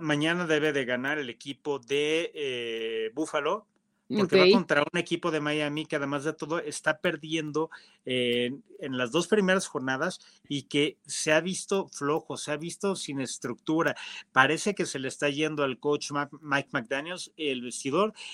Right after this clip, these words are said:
Speaker 1: y parece también que esto lo está poniendo como uno de los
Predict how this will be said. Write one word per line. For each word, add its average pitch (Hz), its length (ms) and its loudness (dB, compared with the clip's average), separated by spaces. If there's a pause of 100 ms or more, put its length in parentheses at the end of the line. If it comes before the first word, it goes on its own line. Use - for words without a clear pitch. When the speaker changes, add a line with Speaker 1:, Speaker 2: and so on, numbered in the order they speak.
(140)
Speaker 1:
y 202 300 2
parece 165 420 4
también 156 480 -2 (260)
que 143 240 0
esto 170 300 -2
lo 156 100 2
está 151 260 0
poniendo 156 540 0
como 131 360 -4
uno 160 600 -2
de 139 140 0
los 127 380 -2